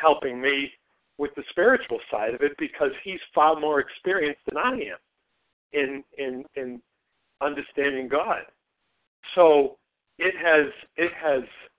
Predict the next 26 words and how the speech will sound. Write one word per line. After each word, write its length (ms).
um, 400
increased 560
my 280
awareness 600
of 120
twelve-step 560
work 400
and, 160
and 140
brought 320
new 120
people 300
into 200
my 160
life 220
that 300
I 80
probably 440
wouldn't 260
have 80
been 140
open 380
to 80
meeting. 300
So 200
you 200